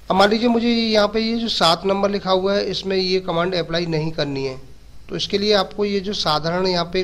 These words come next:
टेक्स्ट बने हुए हैं, जैसे कमल लिखा है या मोहन, इसको select कीजिए। Select करने के बाद में format printer वाले option पे जाइए और यहाँ पे जो सात number है, इस पे mouse का button press कर दीजिए ऐसे। तो देखिए यहाँ पे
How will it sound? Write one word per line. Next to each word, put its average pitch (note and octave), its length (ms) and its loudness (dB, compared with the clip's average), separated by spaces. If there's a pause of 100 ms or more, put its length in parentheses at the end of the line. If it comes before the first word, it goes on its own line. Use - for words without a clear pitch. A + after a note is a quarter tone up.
(140)
टेक्स्ट D#3 260 -2
बने F3+ 160 0
हुए F3+ 220 -2
हैं, G#3 160 -4
जैसे E3+ 260 -8
कमल E3 260 -2
लिखा E3 260 -2
है E3+ 80 2
या E3 100 0
मोहन, C#3+ 380 -4 (200)
इसको F3 200 -6
select E3+ 340 -4
कीजिए। G#3+ 260 -6
Select D#3+ 300 -2
करने E3 180 -4
के D#3+ 60 -4
बाद D#3 180 -2
में D#3+ 180 -2
format E3 340 -4
printer E3 220 -4
वाले E3+ 200 0
option F3+ 280 -4
पे F#3 100 -6
जाइए G3 360 0 (460)
और F3 120 0
यहाँ F#3 180 2
पे A3 120 -2
जो A3 140 -4
सात D#3 300 0
number C#3 280 -4
है, C3 80 -12 (500)
इस - 60 -2
पे G#3 160 2
mouse D#3+ 360 2 (420)
का F3+ 100 4
button E3+ 260 -2 (340)
press D#3+ 220 0
कर C#3+ 160 -2
दीजिए C3+ 380 -8
ऐसे। C3 260 -8 (580)
तो D#3+ 60 -14
देखिए F3+ 320 0
यहाँ F3+ 400 4
पे C#4+ 160 0